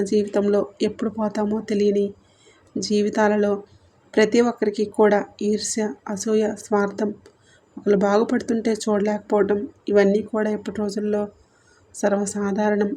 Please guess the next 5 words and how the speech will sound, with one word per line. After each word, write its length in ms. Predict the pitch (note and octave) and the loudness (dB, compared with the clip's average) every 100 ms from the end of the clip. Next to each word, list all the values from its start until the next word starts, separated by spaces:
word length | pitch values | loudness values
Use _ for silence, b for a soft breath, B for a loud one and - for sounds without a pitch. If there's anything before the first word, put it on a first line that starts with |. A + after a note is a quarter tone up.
| - | 0
అయిపోయాయి. 640 | G3+ G3 G#3 G#3 G#3 G3+ G#3 - - | 2 4 2 0 0 0 -2 -6 -6
కానీ 340 | G#3+ G3+ G3+ G3 - b _ _ _ _ _ | 0 2 2 -2 -12 b _ _ _ _ _
ఇవి 200 | G3 G3+ | 0 2
జీవితం 440 | G3 G#3 G3+ G3+ A3 | 2 2 2 0 -4
కాదు. 360 | - G#3+ G3+ | 0 0 2